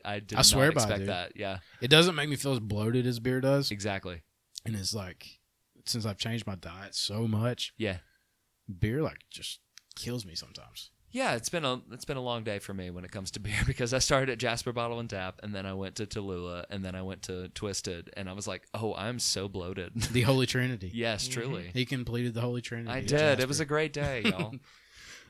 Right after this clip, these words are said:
Speaker 2: Oh, Shane.
Speaker 3: Yes.
Speaker 2: That jar's
Speaker 3: Yes.
Speaker 2: not empty.
Speaker 3: Pass that thing around.
Speaker 2: Love your neighbor.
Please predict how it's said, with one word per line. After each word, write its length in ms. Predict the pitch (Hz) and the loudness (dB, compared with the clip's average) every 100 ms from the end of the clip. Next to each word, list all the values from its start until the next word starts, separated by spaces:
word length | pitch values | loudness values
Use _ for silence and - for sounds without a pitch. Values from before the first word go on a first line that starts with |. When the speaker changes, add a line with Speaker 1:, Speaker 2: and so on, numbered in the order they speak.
| - | -2
Speaker 2:
Oh, 340 | 160 156 117 | 2 4 4
Shane. 360 | 95 135 120 98 - - - - - _ | 2 2 2 0 -8 -18 -20 -20 -20 _
Speaker 3:
Yes. 280 | 110 - - - | -10 -8 -4 -2
Speaker 2:
That 140 | 147 | 4
jar's 200 | 151 143 | 6 8
Speaker 3:
Yes. 80 | 123 98 | 6 2
Speaker 2:
not 20 | |
empty. 300 | 110 - 143 - - - - - - | -2 -4 -8 -12 -20 -20 -20 -8 -4
Speaker 3:
Pass 300 | - 170 - | 0 0 0
that 160 | 123 | -4
thing 220 | - 104 80 | -2 -6 -4
around. 720 | 71 87 123 110 76 57 - | -6 -6 -6 -6 -6 -10 -6
Speaker 2:
Love 340 | 110 123 165 165 | 2 8 10 10
your 140 | 135 | 8
neighbor. 500 | 107 104 104 101 104 | 8 4 2 2 0